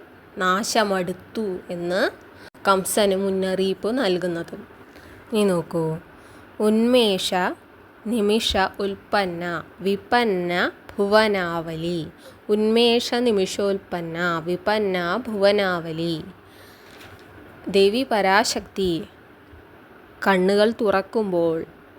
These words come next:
ഈ പ്രപഞ്ചം ജനിക്കുകയും കണ്ണടയ്ക്കുമ്പോൾ പ്രപഞ്ചം നശിക്കുകയും ചെയ്യുന്നു. ദേവി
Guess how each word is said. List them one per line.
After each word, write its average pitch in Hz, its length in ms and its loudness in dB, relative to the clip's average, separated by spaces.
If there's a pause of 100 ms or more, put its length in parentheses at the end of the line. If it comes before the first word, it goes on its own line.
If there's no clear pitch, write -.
(240)
ഈ 175 300 -2 (440)
പ്രപഞ്ചം 208 720 2 (180)
ജനിക്കുകയും 185 960 0 (880)
കണ്ണടയ്ക്കുമ്പോൾ 196 1200 2 (160)
പ്രപഞ്ചം 214 760 0 (720)
നശിക്കുകയും 185 920 0
ചെയ്യുന്നു. 160 680 -6 (300)
ദേവി 196 460 -2